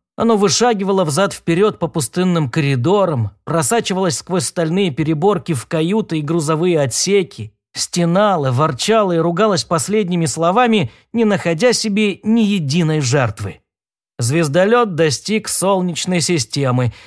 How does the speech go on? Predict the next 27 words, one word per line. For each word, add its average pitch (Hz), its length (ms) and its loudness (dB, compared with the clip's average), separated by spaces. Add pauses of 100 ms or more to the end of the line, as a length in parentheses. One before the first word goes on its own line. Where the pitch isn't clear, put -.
(140)
и 185 80 0
автоматически 165 840 -2
вышел 175 540 -2 (140)
на 185 280 0
окололунную 160 800 0
орбиту. 117 640 -4 (520)
Грегор 175 760 0 (120)
осторожно 175 680 0
глянул 151 440 0
в 110 80 -6
щёлочку, 208 720 -2 (260)
готовый 214 460 0
в 127 60 -2
случае 185 440 -2
необходимости 175 800 -2
мгновенно 180 680 2
снова 180 520 0
нырнуть 165 460 0
в 147 80 -4
укрытие. 120 600 -4 (400)
Однако 214 400 0
зловещего 175 720 0
шарканья 143 640 0
ног 196 360 0
не 170 260 0
было 170 260 -2
слышно. 117 680 -4